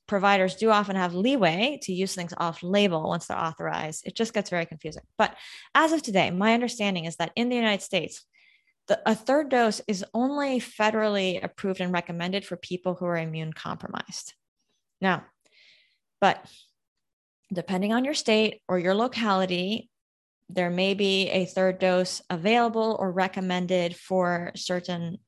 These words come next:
populations. And so you do wanna find out what is being recommended by your local,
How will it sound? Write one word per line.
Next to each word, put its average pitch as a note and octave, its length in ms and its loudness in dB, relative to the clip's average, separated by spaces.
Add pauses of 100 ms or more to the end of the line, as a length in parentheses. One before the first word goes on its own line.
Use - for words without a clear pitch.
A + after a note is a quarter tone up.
(100)
populations. E3+ 800 -2
And E3+ 120 -6
so - 120 -8
you F3 200 -4
do G3 180 -2
wanna F3+ 180 -2
find F3 320 -6
out E3+ 300 -4 (500)
what G3 280 2
is F#3 100 -2
being F3+ 220 -2
recommended E3+ 520 -2
by E3+ 120 -2
your G3 280 0
local, F#3+ 600 0